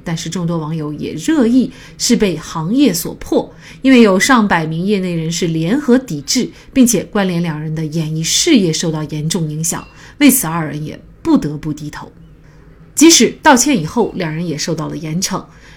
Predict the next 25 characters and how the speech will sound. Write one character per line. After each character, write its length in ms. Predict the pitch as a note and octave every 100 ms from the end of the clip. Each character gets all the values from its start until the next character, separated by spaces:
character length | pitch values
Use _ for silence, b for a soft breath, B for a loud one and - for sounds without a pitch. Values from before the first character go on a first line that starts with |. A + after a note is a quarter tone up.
| b
于 140 | A#3+ D4+
正 260 | F#4 A#3+ -
退 180 | C4
出 160 | - A#3
了 160 | G3+ E3
《我 140 | D#3+
就 140 | D3+ F3
是 140 | E3+
演 200 | D#3+ C3+
员》， 220 | C3 A#2 D#3+
并 120 | G#3
且 160 | F3+ F#3
已 80 | D#3
经 160 | E3+ G3
录 180 | D4+
制 160 | A#3 A3
完 320 | F3 D#3 G#3+
毕 240 | C4 F#4 B3
的 140 | E3
镜 240 | - B3+
头 260 | F3+ - D#3
也 140 | E3+
被 120 | E3+ D#3+
剪 260 | - C#3+
掉。 280 | D#3 A#3 -